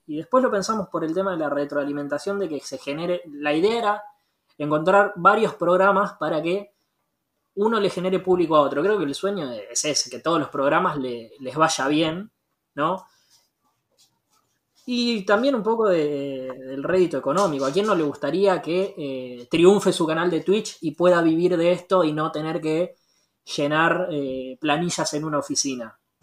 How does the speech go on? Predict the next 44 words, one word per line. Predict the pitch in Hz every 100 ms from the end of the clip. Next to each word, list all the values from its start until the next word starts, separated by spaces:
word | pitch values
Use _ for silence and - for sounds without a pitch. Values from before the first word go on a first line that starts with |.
| -
Obvio, | - 170 147 131 117 -
si | 139 127
te | 131
podés | 147 170
hacer | 175 175
un | 165
trabajo | 143 156 156 143
y | 135
entretener | 135 139 135 151 175
a | 147
la | 139
gente, | 165 202 202 185 131 _ _ _ _ _ _ _ 135
eh, | _ 131 123 120 120 123 _ _ _ _ _ _ _ -
que, | 143
o | - -
sea, | 143
haciendo | 135 170 175 151
lo | 135
que |
te | 123 123
gusta. | 175 - 160 123 - _
O | -
sea, | 143
yo | 190
porque | 202 180 160
puse | 160 160
mi, | 143 131 123 123 131
mi | 123 123 120 117 -
comiquería | 123 127 123 135 156 185 175
y, | 143 123 117 - _ _ _ _ _
y |
tengo | - 139 160
eso, | 190 - 127
pero, | 131 131 127 131 143
eh, | 127 127
los | 131
chicos | 185 185 -
se | 147
quieren | 160 151
dedicar | 143 139 160
a |
hacer | 156 143
radio, | 165 175 139 123 113 _
¿no? | 139 160